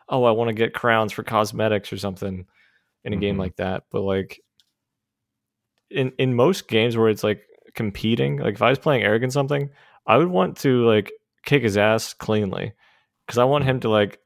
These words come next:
Speaker 1: have that feeling. Next time he sees me, he's like, "I'm gonna kick his ass at that game." I like
Speaker 2: Mm-hmm.
Speaker 1: that friendly rivalry,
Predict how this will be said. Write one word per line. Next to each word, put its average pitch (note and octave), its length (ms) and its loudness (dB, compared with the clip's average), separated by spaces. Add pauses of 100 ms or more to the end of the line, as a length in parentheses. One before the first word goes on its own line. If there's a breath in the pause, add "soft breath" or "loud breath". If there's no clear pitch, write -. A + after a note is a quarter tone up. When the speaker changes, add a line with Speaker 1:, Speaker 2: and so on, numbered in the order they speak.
(100)
Speaker 1:
have A2 380 2
that G2+ 340 2
feeling. G#2+ 320 0
Next G#2+ 160 -2
time B2+ 140 2
he A2+ 60 0
sees C3 200 0
me, C3 60 0
he's A#2+ 140 -2
like, G2+ 140 -2
"I'm A2 60 -6
gonna G#2+ 120 -4
kick G#2+ 200 -4
his G#2 120 -2
ass G#2 200 2
at G#2 60 -6
that G2+ 160 -4
game." G#2 320 -4 (400 soft breath)
I A#2+ 120 4
like B2+ 220 4
Speaker 2:
Mm-hmm. F#2 80 -4
Speaker 1:
that A#2+ 280 2 (100)
friendly A#2 400 2
rivalry, C3 720 0